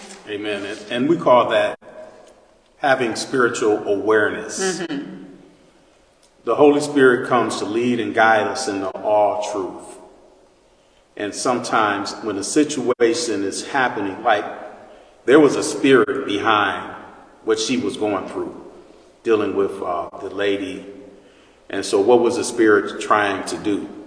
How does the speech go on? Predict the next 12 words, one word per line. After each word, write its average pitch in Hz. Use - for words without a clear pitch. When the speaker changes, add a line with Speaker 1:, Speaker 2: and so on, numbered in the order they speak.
Speaker 1:
So -
we 156
don't 143
necessarily 110
have 110
to 104
react 117
to 101
every 107
dog 104
that's 95
barking. 92